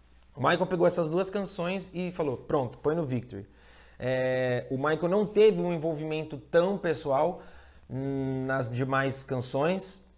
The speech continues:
A, a capa do álbum, é, é uma pintura que, de uma realidade que, na verdade, nem existe.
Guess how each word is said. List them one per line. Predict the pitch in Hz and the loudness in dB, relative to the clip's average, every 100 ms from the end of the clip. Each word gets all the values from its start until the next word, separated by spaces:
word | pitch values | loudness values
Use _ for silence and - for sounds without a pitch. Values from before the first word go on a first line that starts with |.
| _ _ - | _ _ -10
A, | 127 131 127 127 | -8 -6 -2 0
a | 135 | 0
capa | - 208 214 208 | 2 4 4 4
do | 170 151 | 2 6
álbum, | 151 139 135 127 127 - - | 6 4 -2 -8 -12 -20 -18
é, | - 123 123 120 113 135 | -6 -4 -2 -4 -2 2
é | 139 | 2
uma | 139 | 2
pintura | 139 143 135 127 147 151 139 120 - - - _ - | -2 -4 -4 2 4 6 6 2 -4 -18 -20 _ -8
que, | 139 131 127 123 117 110 107 - - | -2 0 0 -2 -4 -8 -12 -20 -18
de | 120 117 170 | -12 -6 -4
uma | 240 233 | -2 0
realidade | 202 226 180 208 - | 0 0 0 -2 -2
que, | |
na | 202 208 | -4 -2
verdade, | 180 190 170 | -2 -2 0
nem | 220 | 0
existe. | 160 117 117 - | 0 -2 -6 -8